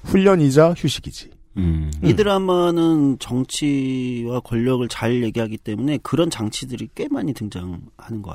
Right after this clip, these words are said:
Speaker 3: 같아요.
Speaker 2: 어.
Speaker 3: 네, 프랭크 언더우드와 클레어의 관계에서도 이제 그런 장면들. 그러니까 뭐 이제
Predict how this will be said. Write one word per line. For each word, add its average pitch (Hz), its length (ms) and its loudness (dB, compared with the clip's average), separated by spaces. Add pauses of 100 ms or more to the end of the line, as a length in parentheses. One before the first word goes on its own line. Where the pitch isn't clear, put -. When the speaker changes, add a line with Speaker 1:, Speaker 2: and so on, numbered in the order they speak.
(140)
Speaker 3:
같아요. 87 200 -18 (100)
Speaker 2:
어. 76 280 -4 (280)
Speaker 3:
네, 95 220 -2 (320)
프랭크 165 320 -2
언더우드와 110 400 -2
클레어의 151 300 -4
관계에서도 117 640 -2
이제 98 240 -8
그런 95 220 -6
장면들. 87 480 -8
그러니까 120 180 -4
뭐 110 100 -4 (140)
이제 104 220 -8